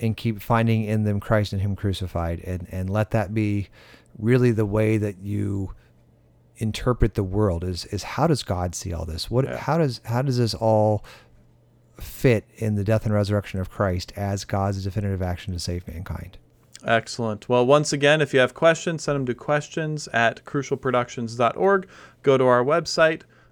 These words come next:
Speaker 2: uh, crucialproductions dot org, and at the top there's the Ask a Question button. We would love for this podcast to continue to be a dialogue between us and you, rather than us just telling you things.
Speaker 1: Us?
Speaker 2: So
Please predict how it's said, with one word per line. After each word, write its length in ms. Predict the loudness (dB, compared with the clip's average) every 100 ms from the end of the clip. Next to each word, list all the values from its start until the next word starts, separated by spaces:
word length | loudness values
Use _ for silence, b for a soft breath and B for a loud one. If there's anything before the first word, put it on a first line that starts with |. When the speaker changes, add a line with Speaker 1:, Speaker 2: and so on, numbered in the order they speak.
| -4
Speaker 2:
uh, 240 | 0 0
crucialproductions 800 | -2 -4 -4 -2 0 0 -2 -2
dot 180 | 0 0
org, 360 | 2 2 0 -4
and 320 | -6 -4 -4
at 80 | -6
the 80 | -4
top 260 | 0 0
there's 200 | 0 -4
the 100 | -4
Ask 260 | -4 -4 -6
a 40 |
Question 520 | -8 -2 -2 -2 -6 0
button. 360 | 0 0 -6 -12 B B
We 120 | 2
would 140 | 4 6
love 180 | 6
for 120 | 4 0
this 140 | -2
podcast 600 | -2 -2 -2 -2 -4 -4
to 80 | -10
continue 460 | -8 -6 -4 -4
to 80 | -2
be 200 | 0 0
a 160 | 2 2
dialogue 560 | 4 6 8 8 6
between 380 | 2 -2 -2 -2
us 280 | -2 -4 -4
and 200 | -8 -6
you, 280 | -4 -4 -4
rather 240 | 0 0 0
than 180 | -4 -6
us 240 | -8 -10
just 380 | -8 -8 -8 -14 _ _ _ _
telling 320 | -6 -2 -2 -2
you 100 | -4
things. 200 | -2 -2
Speaker 1:
Us? 180 | -2
Speaker 2:
So 520 | -4 -6 0 4 4